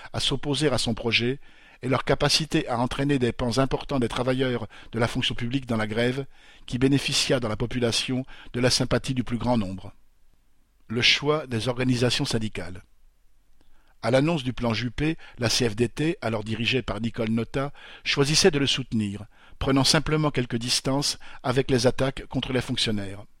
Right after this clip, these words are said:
Il n'en fut pas de même pour F O et surtout pour la C G T, dont les intérêts d'appareil étaient directement concernés par la réforme. L'appareil de force ouvrière était touché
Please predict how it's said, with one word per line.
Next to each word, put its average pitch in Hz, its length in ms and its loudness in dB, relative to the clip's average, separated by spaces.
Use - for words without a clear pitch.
Il 131 120 4
n'en 139 80 6
fut - 160 -2
pas 151 120 4
de 147 100 4
même 143 220 4
pour 117 220 -4
F - 180 -4
O 160 160 -4
et 127 60 -2
surtout - 360 -2
pour 127 160 0
la 117 80 4
C 123 120 -2
G 113 140 2
T, 147 280 -2
dont 135 100 2
les 135 160 8
intérêts 147 320 4
d'appareil 135 540 2
étaient 117 240 -2
directement 139 480 0
concernés 131 460 0
par 117 160 -2
la 110 60 -2
réforme. 104 480 -8
L'appareil 139 440 2
de 123 80 0
force - 280 -6
ouvrière 139 520 0
était 120 240 0
touché 165 420 2